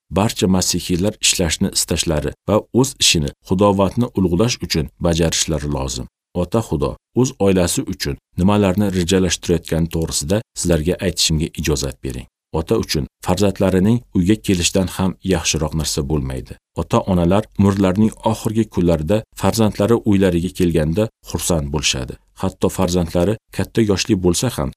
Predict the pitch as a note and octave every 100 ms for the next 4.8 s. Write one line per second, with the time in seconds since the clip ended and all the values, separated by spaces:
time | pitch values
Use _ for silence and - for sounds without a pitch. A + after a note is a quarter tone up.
0 | - G2 G#2+ - G2+ F#2+ F#2+ F#2 A2 G#2+
1 | F#2+ G2+ - G#2 F#2 F#2+ - B2 D#2 C2
2 | - - F2 B2+ F#2+ D#2 - E2+ E2 A#2+
3 | G2 E2+ - E2+ E2 F2 - E2+ C#2+ C#2
4 | - B1+ - - F#2 - E2+ G#2